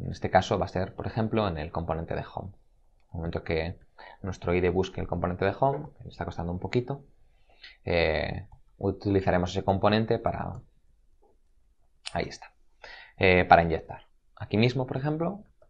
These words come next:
inyectaremos el objeto auth y est-, inyectaremos el objeto usuario logueado en cada momento dado. Añadimos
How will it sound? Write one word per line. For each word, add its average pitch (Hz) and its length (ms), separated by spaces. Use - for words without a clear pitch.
inyectaremos 98 800
el 101 100
objeto 104 320
auth 160 300
y 104 200
est-, - 200
inyectaremos 98 1040
el 98 80
objeto 95 500
usuario 95 400
logueado 85 480
en 113 40
cada 92 180
momento 78 340
dado. - 260
Añadimos 82 640